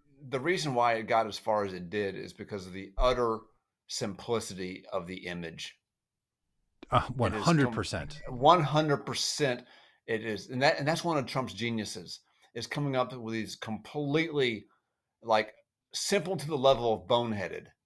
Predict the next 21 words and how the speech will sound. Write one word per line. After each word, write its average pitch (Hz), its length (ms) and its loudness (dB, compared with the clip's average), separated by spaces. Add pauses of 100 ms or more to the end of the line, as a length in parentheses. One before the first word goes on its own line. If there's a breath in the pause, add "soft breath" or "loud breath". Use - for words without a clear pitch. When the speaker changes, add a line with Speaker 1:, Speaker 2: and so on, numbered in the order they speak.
(260)
Speaker 2:
Yes. 98 300 -2 (300)
Speaker 1:
ideas, 110 460 -2
like, 101 280 0
"Make 135 320 0
America 127 360 0
great 107 280 2
again." 90 340 -6
Like, 92 180 -6 (1300)
that 151 180 4
is 143 140 2
the 123 420 -8
simplest, 139 880 -2
dumbest 131 600 2
thing 120 240 -4
he 110 120 -6
could 110 140 -6
ever 101 220 -2
say. 95 540 -2 (1400)
And 131 120 4
it 143 100 6
works. 156 640 6